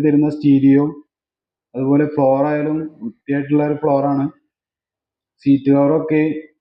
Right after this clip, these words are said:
പ്രീമിയം ലെതറിന്റെ സീറ്റ് കവറാണ്. ഡ്രൈവർ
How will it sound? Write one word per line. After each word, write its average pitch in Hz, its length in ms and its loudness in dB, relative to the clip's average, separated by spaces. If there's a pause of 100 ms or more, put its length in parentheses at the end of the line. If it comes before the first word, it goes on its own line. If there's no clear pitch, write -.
(120)
പ്രീമിയം 139 520 2 (160)
ലെതറിന്റെ 131 460 -2 (120)
സീറ്റ് 139 320 -2
കവറാണ്. 139 360 0 (4000)
ഡ്രൈവർ 151 260 6